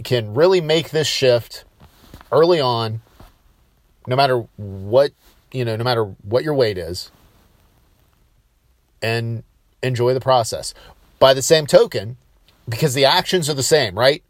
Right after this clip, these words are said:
You're gonna work out, you're gonna follow an eating plan, you're gonna drink your water. You can lose all the weight,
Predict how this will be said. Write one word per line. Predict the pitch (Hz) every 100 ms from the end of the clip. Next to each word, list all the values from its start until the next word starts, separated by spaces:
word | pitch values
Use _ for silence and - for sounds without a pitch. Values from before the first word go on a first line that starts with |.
| _ _ _ _ -
You're |
gonna | 107 147
work | 151 160 143
out, | 123 120 - _ _ _ -
you're | 85
gonna | 110 127
follow | 151 175
an | 170
eating | 139 131
plan, | 117 120 120 120 117 _ -
you're | 92
gonna | 123
drink | 160 170
your | 156
water. | 117 107 110 110 113 _ _ _ _ _ _ _ _ _ _ _ _ _ _ _ _ _ _ _ _ _ _ _ -
You | 143
can | 165
lose | 165 147
all | 151
the | 120
weight, | 127 127 104